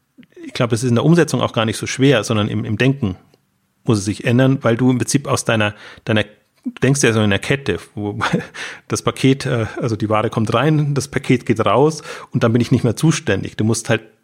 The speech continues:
wieder sagen, okay, beim Kundenzugang bin ich wieder zuständig und ich muss nur die Strecken dazwischen irgendwie gelöst haben.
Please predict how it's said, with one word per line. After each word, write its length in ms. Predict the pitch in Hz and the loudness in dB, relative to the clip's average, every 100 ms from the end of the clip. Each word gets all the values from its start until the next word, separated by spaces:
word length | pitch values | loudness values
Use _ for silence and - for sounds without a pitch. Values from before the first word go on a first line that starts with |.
| _ | _
wieder 140 | 110 107 | -4 0
sagen, 180 | - | 0
okay, 200 | 80 - | -2 -2
beim 180 | 120 95 - - | 0 0 -4 -4
Kundenzugang 640 | - 185 - 175 143 120 | 0 0 2 2 2 0
bin 180 | - 147 | 2 2
ich 100 | 139 | 4
wieder 180 | 143 92 | 2 0
zuständig 640 | - 110 - 98 117 175 - - - | -2 -8 -4 -2 0 -2 -6 -20 -8
und 80 | - | -2
ich 100 | 110 | 0
muss 160 | 123 107 | 2 4
nur 160 | 131 127 | 4 4
die 80 | |
Strecken 380 | - - 113 131 | 0 -2 -2 0
dazwischen 480 | 104 - 127 - 95 _ _ _ _ - _ _ | -4 2 0 2 -4 _ _ _ _ -20 _ _
irgendwie 280 | - 110 101 | -4 -2 -2
gelöst 440 | 98 95 92 - - | -2 -4 -4 -8 -8
haben. 320 | - - | -8 -8